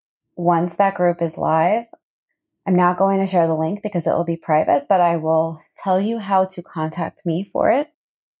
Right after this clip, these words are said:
I hope to have that by the time of our next podcast. And if you are feeling lost and confused right now and need support today, I want to recommend a podcast that really helped me. It's called Love and Abuse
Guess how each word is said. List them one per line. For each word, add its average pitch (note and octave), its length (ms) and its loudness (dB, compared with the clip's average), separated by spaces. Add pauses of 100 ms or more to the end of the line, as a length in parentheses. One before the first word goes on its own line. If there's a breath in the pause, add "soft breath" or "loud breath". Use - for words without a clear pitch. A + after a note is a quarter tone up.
(200)
I G3 120 0
hope E3 360 -2
to G3 80 2
have D3+ 240 2
that F3+ 200 0
by D#3+ 360 0 (100)
the E3+ 60 0
time D#3+ 260 -4
of E3+ 120 0
our D#3 120 2
next D3+ 360 -4
podcast. E3+ 560 -4 (800)
And F3+ 460 2
if G3+ 240 -2
you G3 460 0 (480)
are G#3 160 2
feeling B3 680 -2 (280 loud breath)
lost F3+ 420 2
and G3 240 -4 (280)
confused F3 520 -2
right F3 180 2
now E3 300 0
and E3 100 0
need G3+ 180 -2
support - 360 -2
today, D#3+ 360 2
I F3 80 0
want F#3 240 -2
to D#4 80 0
recommend F#3+ 600 -2
a - 100 -12
podcast D#3+ 460 0
that - 160 0
really E3+ 220 2
helped D3+ 320 -10
me. - 260 -8
It's F3 140 -12
called F3+ 260 0
Love D#3 160 2
and G3+ 100 -2
Abuse D#3+ 560 -8